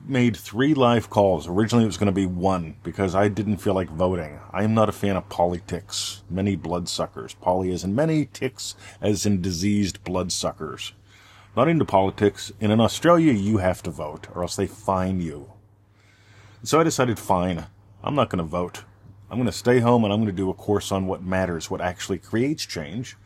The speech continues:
So we did a one and a half hour call on the Pearl of Great Price.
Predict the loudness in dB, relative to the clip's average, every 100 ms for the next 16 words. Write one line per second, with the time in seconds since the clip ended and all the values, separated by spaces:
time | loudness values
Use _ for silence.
0 | -20 _ _ -2 2 2 2 2 2 2
1 | 2 2 2 2 2 2 0 -2 -2 0
2 | -2 -4 -6 -2 -2 -2 -6 -8 -8 -4
3 | -4 -4 -6 -8